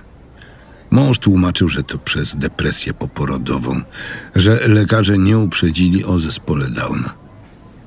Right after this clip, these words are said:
Nie mogła się z tym pogodzić i postanowili ją oddać.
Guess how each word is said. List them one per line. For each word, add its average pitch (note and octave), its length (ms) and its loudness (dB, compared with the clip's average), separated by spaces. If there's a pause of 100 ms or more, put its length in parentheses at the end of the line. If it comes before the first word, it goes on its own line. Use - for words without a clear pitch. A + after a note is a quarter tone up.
(380)
Nie A2+ 80 6
mogła A#2 260 4
się G#2 140 0
z - 40 -8
tym F#2+ 140 0
pogodzić A2 540 2 (460)
i - 80 2
postanowili G#2 680 4
ją G2 200 2
oddać. - 720 -4